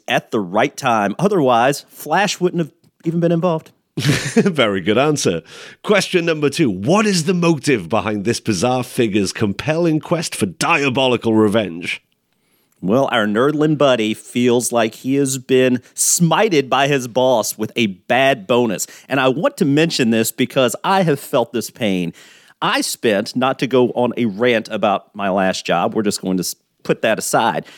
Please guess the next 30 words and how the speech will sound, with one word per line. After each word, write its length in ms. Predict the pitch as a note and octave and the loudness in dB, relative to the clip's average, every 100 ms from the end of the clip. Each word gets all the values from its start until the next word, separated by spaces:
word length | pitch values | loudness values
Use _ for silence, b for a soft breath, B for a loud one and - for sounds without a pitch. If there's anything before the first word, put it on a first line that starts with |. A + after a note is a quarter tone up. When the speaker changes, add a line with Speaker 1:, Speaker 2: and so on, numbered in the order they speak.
| B | B
Speaker 1:
But 100 | - | -2
what 280 | B2 G#3 - - | 0 0 -2 -4
I 100 | A#2 | -4
did 380 | A2 - C4 B3+ | -4 0 0 2
receive, 540 | A#3+ - A3 F3 G#2+ | 0 2 2 2 0
because 260 | A#2 - A2+ | -2 -4 0
I 80 | G#2+ | 0
put 180 | - C3+ | 0 0
in 200 | B2 C#3+ | 2 4
many, 280 | A#3+ A#3+ D#3+ | 4 4 4
many 400 | C#3+ F#3+ G#3+ C#3 | 4 4 2 2
extra 300 | F3 - B2+ | 0 0 -2
hours 520 | C3+ B2+ G2 F2+ - | 0 0 0 -4 -6
to 140 | - F2+ | -10 -10
help 360 | G2+ G#3 - - _ | -2 -2 -2 -12 _
design 500 | A2+ G#2 C#3+ C#3 D3 | -6 0 0 2 0
a 60 | C3 | -4
product 640 | - C3 A#2 F#2 F2 - B B B | -4 0 0 -2 -4 -8 B B B
that 140 | D#3+ - | -2 -2
turned 320 | - D#3 A#2+ | 0 0 2
out 240 | A#2 A2+ | 0 -2
to 120 | - | -6
be 600 | G2+ A2+ G#2+ G#2+ G#2+ A2 A2+ _ - _ _ | -2 2 4 4 2 0 -6 _ -20 _ _
not 220 | G2+ F2 | -4 -4
a 20 | D#2+ | -4
very 160 | F2 | -4
good 140 | F2+ - | -4 -2
product, 400 | C3+ A#2 A2+ - _ | 0 0 -2 -6 _
but 160 | B2 A#2 | 0 0
also 500 | E3 G3 - A2 A#2+ | 2 0 0 0 0